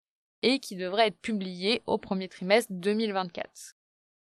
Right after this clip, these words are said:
Cette recommandation, ça serait un outil pour les États et pour les acteurs du marché afin d'augmenter les financements, ce qui est nécessaire pour réaliser les objectifs européens.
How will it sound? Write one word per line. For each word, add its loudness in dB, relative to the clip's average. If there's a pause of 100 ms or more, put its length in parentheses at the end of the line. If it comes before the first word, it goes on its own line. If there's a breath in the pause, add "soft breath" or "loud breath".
(300)
Cette 2
recommandation, 0
ça -8
serait -2
un 2
outil -4
pour 4
les 0
États 4
et -4
pour -4
les -2
acteurs 2
du -8
marché -2 (360)
afin 2
d'augmenter 4
les -2
financements, 0 (160)
ce -8
qui 0
est 0
nécessaire 4
pour -4
réaliser 2
les 0
objectifs -4
européens. -2